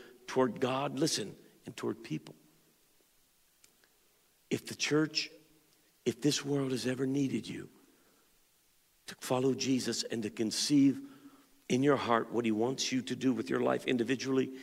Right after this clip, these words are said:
and corporately as the, as the church, if this world has ever needed you, it's now. And God is moving by his Spirit in such a sovereign way.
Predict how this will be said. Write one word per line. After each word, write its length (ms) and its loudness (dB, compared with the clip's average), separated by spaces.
and 100 -6
corporately 540 -2
as 80 -8
the, 220 -14
as 100 -6
the 100 -16
church, 380 -8
if 180 2
this 220 2
world 180 4
has 260 -2
ever 220 -4
needed 400 -4
you, 160 -12
it's 220 -4
now. 260 -4
And 160 -2
God 300 8
is 120 -2
moving 360 4
by 160 2
his 100 2
Spirit 380 -2
in 80 -8
such 240 -4
a 40 -6
sovereign 520 -4
way. 200 -12